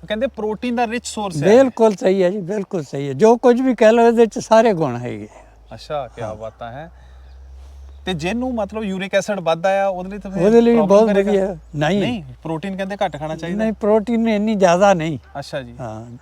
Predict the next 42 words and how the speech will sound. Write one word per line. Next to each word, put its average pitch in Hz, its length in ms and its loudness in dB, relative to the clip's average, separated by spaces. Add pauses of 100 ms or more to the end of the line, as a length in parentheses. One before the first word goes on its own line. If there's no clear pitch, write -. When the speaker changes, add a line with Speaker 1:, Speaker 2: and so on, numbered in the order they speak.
(340)
Speaker 2:
ਜਾਇਜ਼ 151 400 2
ਆ, 147 100 -2
ਕੋਈ 185 180 -6
ਨੁਕਸਾਨ 190 420 -2
ਵਾਲੀ 170 220 -2
ਗੱਲ 120 140 -4
ਨਹੀਂ। - 340 -20 (140)
Speaker 1:
ਠੀਕ 131 320 -12
ਆ। 123 100 -14 (100)
ਤੇ 165 140 -8
Speaker 2:
ਹਾਂ। 113 140 -10
Speaker 1:
ਉੱਦਾਂ 170 300 -6
ਇੱਕ 175 160 -12
ਹੋਰ 180 180 -10
ਗੱਲ 165 140 -4
ਪੁੱਛਣੀ 139 300 -16
ਚਾਹੁੰਦਾ 131 240 -10
ਮੈਂ। 139 260 -14 (240)
Speaker 2:
ਹਾਂ। 117 180 -12 (260)
ਅੱਛਾ, 202 160 0
ਉਹ 240 160 6
ਵੀ 254 120 2
ਸੱਚ 202 260 2
ਮੈਂ 196 180 0
ਵਿੱਚ 175 220 -4
ਹੀ 185 100 2
ਕਹਿਣਾ 185 360 -2
ਜੀ। 175 140 -6
Speaker 1:
ਹਾਂਜੀ, 156 220 -8
ਹਾਂਜੀ। 139 240 -14 (100)
Speaker 2:
ਕਈ 214 240 2
ਵਾਰੀ 233 560 4
ਕਿਸੇ 208 300 -2
ਨੂੰ 226 400 -2
ਯੂਰਿਕ 185 340 -2
ਐਸਿਡ 190 340 -2
ਵਧਿਆ 175 580 4
ਆ, 95 40 -6 (180)
Speaker 1:
ਹਾਂਜੀ, 147 240 -10
ਹਾਂਜੀ। 135 260 -16 (380)
Speaker 2:
ਉਹ 214 200 4
ਅੱਗੇ 214 440 4